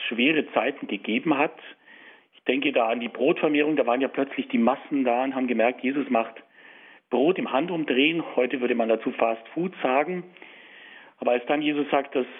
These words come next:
schnelle Brot ist nicht das, was euch wirklich satt macht, es gibt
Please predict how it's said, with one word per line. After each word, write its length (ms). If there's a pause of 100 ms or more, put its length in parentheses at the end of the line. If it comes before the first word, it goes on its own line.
(140)
schnelle 320
Brot 520
ist 220
nicht 220
das, 200
was 140
euch 160
wirklich 220 (100)
satt 220
macht, 200
es 120
gibt 260